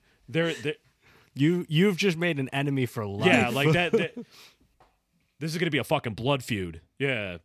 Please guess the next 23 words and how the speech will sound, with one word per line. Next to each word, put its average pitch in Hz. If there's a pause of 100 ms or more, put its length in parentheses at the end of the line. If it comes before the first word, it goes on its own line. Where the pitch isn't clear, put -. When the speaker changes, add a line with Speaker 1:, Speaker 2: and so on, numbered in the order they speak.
Speaker 1:
but, 147
like, 135
you 147
know, 117 (480)
uh, 113 (800)
but, 190
you 170
know, 156
like, 143
then 151
when 151
you 147
actually 135
do 127
make 131
a 113
friend 127
or 117
something, 107
like, 107
I 110
have, 117
like, 113